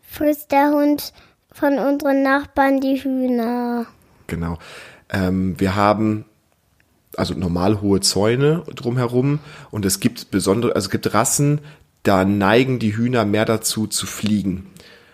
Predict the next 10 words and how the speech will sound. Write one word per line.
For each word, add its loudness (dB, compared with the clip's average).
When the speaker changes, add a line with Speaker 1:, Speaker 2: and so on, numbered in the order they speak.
Speaker 2:
Und, -2
ähm, -2
wir -2
haben 2
darauf 2
geachtet, 2
dass 0
es 0
Hühner 2
sind, 0